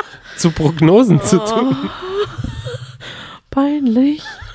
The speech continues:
Speaker 1: Ja, das wollte ich jetzt ordentlich stehen lassen. Also das wollte ich auch korrigieren, weil du hast es heute auch nicht sein lassen können, mir.
Speaker 2: Okay, ja, okay.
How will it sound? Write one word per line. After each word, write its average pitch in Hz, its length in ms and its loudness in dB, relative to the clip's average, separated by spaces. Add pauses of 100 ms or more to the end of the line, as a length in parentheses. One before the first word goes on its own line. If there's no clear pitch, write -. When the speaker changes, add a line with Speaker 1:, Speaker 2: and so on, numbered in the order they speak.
(760)
Speaker 1:
Ja, 180 120 6
das 202 160 0
wollte 180 200 2
ich 170 60 4
jetzt 156 200 -2
ordentlich 160 380 2
stehen 143 260 4
lassen. 123 280 2
Also 139 220 4
das 156 220 2
wollte 180 220 4
ich 190 60 4
auch 180 160 2
korrigieren, 165 580 0 (380)
weil 160 120 4
du 175 160 4
hast 185 180 2
es 170 140 -4
heute 156 260 2
auch 196 200 0
nicht 190 200 4
sein 160 220 0
lassen 160 300 4
können, 160 340 0
mir. 170 280 0 (640)
Speaker 2:
Okay, 254 420 -6
ja, 185 220 2
okay. 208 320 0